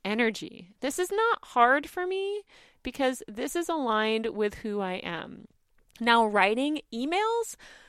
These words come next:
sucks the life from my soul. I absolutely can do it,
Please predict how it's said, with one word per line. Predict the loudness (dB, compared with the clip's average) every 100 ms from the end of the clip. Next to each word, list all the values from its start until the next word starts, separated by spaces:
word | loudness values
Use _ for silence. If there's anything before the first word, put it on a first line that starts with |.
| _ _
sucks | -10 2 4 4 0
the | 2 4
life | 6 6 4 -2
from | -4 0 2
my | 2 0
soul. | 0 2 2 2 2
I | -2 0
absolutely | 0 0 0 -4 -4
can | -6 -4 -2 0 0
do | 2
it, | 2 2